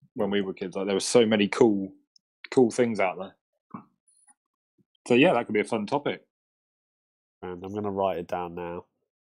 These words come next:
Speaker 2: really slowly. Um, following that, Bruno. I'm not gonna say his second name in case I say it wrong. Uh, the main man, which is his, uh, is that Hot Toys Stan Lee?
Speaker 1: That is.
Speaker 2: Very good. So I do know something about figures.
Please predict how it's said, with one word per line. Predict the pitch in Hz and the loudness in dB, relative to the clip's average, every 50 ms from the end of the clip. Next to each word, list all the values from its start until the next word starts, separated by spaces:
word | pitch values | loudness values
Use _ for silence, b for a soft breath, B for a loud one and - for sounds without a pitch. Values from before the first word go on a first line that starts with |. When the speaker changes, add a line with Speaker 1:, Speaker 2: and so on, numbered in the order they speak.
| _ _ | _ _
Speaker 2:
really | 101 98 92 90 | -6 -6 -4 -6
slowly. | 90 - - 95 90 87 85 87 b b b b b - | -8 -10 -8 -8 -6 -6 -8 -8 b b b b b 8
Um, | 113 117 123 123 127 123 123 123 117 - - _ _ _ _ - - - | 10 12 12 12 12 12 12 10 6 0 -10 _ _ _ _ -20 4 8
following | 160 160 160 139 120 107 | 10 10 10 8 6 4
that, | 110 117 143 165 - _ _ _ _ _ _ _ _ _ _ _ - | 4 4 4 4 2 _ _ _ _ _ _ _ _ _ _ _ 4
Bruno. | 160 165 170 175 170 170 185 196 196 - _ _ _ _ _ _ _ _ _ _ _ _ _ | 6 6 8 8 8 6 6 4 2 0 _ _ _ _ _ _ _ _ _ _ _ _ _
I'm | 110 120 | -8 -6
not | 120 104 | -4 -2
gonna | 120 113 113 | -2 -2 -2
say | - - 120 | 0 0 0
his | 110 110 - | 0 0 -2
second | - 113 104 - 113 | -4 -8 -8 -8 -8
name | 110 104 104 104 | -8 -6 -6 -8
in | 104 | -8
case | 98 110 107 - 113 | -10 -14 -16 -18 -10
I | |
say | 110 - 110 | -6 -4 -4
it | 101 | -4
wrong. | 87 98 101 104 - - - _ _ _ | -2 -4 -4 -4 -4 -6 -10 _ _ _
Uh, | - 113 117 113 | 8 8 8 8
the | 104 113 | 8 6
main | 120 131 143 143 139 131 123 | 4 6 6 6 6 8 10
man, | 139 147 160 170 165 160 - _ _ | 12 12 12 12 10 6 0 _ _
which | - 113 - - | -4 -2 0 2
is | 131 117 - - | 0 0 0 2
his, | - 139 131 120 120 | 2 2 4 6 6
uh, | 117 113 110 - | 8 8 8 6
is | 120 | 6
that | 160 143 - | 4 4 4
Hot | - - 147 - - | 4 2 2 2 2
Toys | - 151 147 147 - | 2 2 2 2 0
Stan | - 147 143 147 151 | 0 -2 0 2 0
Lee? | 165 185 196 - _ _ _ _ _ _ _ _ | 0 0 -2 -4 _ _ _ _ _ _ _ _
Speaker 1:
That | - 110 117 120 117 | 2 4 4 6 6
is. | 135 151 151 - - - - - _ _ _ | 6 4 4 2 -4 -10 -14 -18 _ _ _
Speaker 2:
Very | - 117 123 123 | -6 -4 -4 -2
good. | 117 - 147 160 156 143 | -2 0 0 0 0 -2
So | - - 139 135 | -4 -4 -2 -2
I | 143 | -2
do | 156 170 | -2 -4
know | 160 151 131 | -4 -4 -6
something | - - 123 110 117 | -6 -6 -8 -8 -8
about | 110 101 107 - - | -6 -6 -6 -6 -6
figures. | - 113 110 120 123 127 - | -6 -6 -4 -4 -6 -6 -10